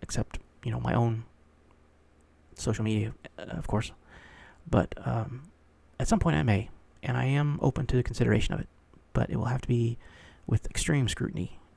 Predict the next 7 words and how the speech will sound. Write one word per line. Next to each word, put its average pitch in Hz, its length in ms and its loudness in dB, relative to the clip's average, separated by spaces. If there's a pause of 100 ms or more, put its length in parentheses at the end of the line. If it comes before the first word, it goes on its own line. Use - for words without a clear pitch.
(140)
Uh, 135 240 -6 (160)
I 123 140 0
am 117 160 0
not 127 240 0 (360)
liberal - 420 0
about - 240 -6
it, - 120 -16